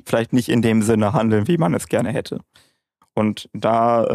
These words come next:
ähm, ja, wir versuchen sehr viel Community-Pflege zu betreiben. Ich behaupte auch, wir haben eine recht erwachsene Community tatsächlich.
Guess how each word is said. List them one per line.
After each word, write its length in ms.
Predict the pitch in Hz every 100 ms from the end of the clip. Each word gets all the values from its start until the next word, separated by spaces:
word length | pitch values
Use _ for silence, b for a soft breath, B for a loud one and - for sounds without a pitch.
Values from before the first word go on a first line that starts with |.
| 113
ähm, 380 | 110 110 107 107
ja, 140 | 98 - -
wir 140 | 120
versuchen 320 | 127 131 117
sehr 160 | 104 123
viel 120 | -
Community-Pflege 920 | - 117 120 135 120 117 - 117 117
zu 120 | 117 -
betreiben. 640 | - - 120 127 139 147 _ _ _ _ _ _
Ich 280 | - - -
behaupte 320 | 110 120 -
auch, 100 | 123
wir 80 | 139
haben 140 | 123 113
eine 80 |
recht 240 | 107 110 -
erwachsene 680 | 170 147 131 - - 156 180
Community 600 | - 151 147 156 - 151
tatsächlich. 720 | 160 - - 151 - 160